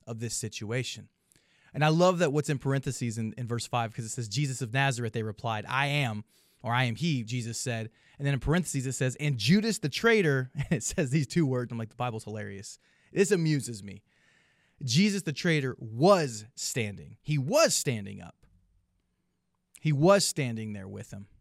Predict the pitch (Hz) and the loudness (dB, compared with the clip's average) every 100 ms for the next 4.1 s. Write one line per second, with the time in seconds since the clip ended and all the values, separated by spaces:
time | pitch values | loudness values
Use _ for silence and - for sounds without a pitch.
0 | _ - 110 113 135 135 123 127 123 110 | _ -10 -6 -2 -2 -2 -2 -4 -6 -8
1 | - 127 151 - _ _ - 117 107 - | -6 -4 -6 -10 _ _ -10 -6 -4 -2
2 | 113 - - - _ _ _ _ - - | -4 -6 -12 -16 _ _ _ _ -4 4
3 | 156 151 143 123 254 285 254 185 - 185 | 6 6 4 4 4 4 2 2 4 4